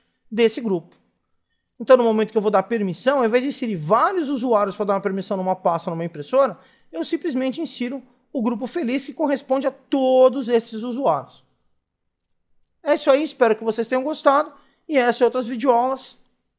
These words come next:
você vê no meu site, professor ramos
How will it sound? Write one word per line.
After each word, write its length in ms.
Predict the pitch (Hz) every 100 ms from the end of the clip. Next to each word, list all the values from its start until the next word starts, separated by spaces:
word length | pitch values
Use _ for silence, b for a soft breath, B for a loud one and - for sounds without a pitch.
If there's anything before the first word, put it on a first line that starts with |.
| _ _ _ _ _ _ _ _ _ _ _
você 260 | 220 220
vê 120 | 226 247
no 80 |
meu 120 | 269 320
site, 440 | 262 202 151 - _
professor 480 | 190 185 220 - 269
ramos 500 | 254 269 311 302 -